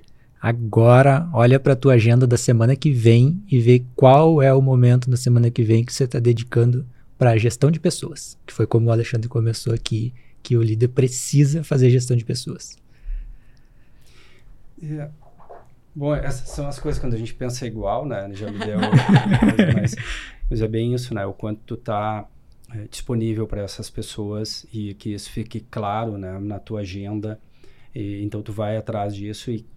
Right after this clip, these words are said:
Speaker 2: e pensa também naquelas conversas difíceis que tu teve que ter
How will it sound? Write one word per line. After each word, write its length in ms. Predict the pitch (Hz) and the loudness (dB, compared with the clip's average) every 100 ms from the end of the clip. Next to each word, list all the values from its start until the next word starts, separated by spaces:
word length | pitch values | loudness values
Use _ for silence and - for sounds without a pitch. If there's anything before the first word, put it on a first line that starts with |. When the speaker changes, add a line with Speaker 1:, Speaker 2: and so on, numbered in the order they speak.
| - 127 | -20 -12
Speaker 2:
e 400 | 120 117 117 117 - | -10 -8 -10 -12 -8
pensa 340 | 135 151 175 | -8 -6 -8
também 280 | 160 143 135 | -6 -6 -8
naquelas 440 | 131 127 123 117 | -10 -8 -8 -8
conversas 500 | - 113 107 - 123 | -8 -8 -8 -10 -14
difíceis 500 | 104 - 110 - 110 | -16 -12 -12 -10 -14
que 100 | - | -14
tu 120 | - | -18
teve 260 | 107 107 101 | -12 -12 -12
que 120 | - | -18
ter 300 | - 104 - | -14 -12 -12